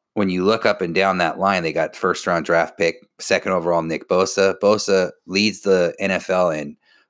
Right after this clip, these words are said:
quarterback pressure rate, efficiency for pressuring, um, the quarterback on passing downs. He has just been an animal,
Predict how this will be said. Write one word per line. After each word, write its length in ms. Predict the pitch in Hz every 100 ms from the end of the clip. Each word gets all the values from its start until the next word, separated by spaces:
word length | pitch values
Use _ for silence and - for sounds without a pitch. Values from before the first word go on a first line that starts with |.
| -
quarterback 460 | 107 101 90 80
pressure 360 | - 110 - 104
rate, 320 | 98 101 98 85
efficiency 920 | - 113 104 107 - 104 101 95 - -
for 280 | - 95 - _ _ _ -
pressuring, 520 | 113 - 101 98 95
um, 360 | 90 87 85
the 100 | 80
quarterback 540 | - 104 95 95 92 95
on 160 | 82
passing 440 | 73 95 90 101 85
downs. 500 | 87 87 85 - - _ _ _ _ _ _
He 200 | 135 139
has 120 | 107
just 160 | 196 -
been 140 | 85
an 80 | 82
animal, 560 | 73 73 67 92 -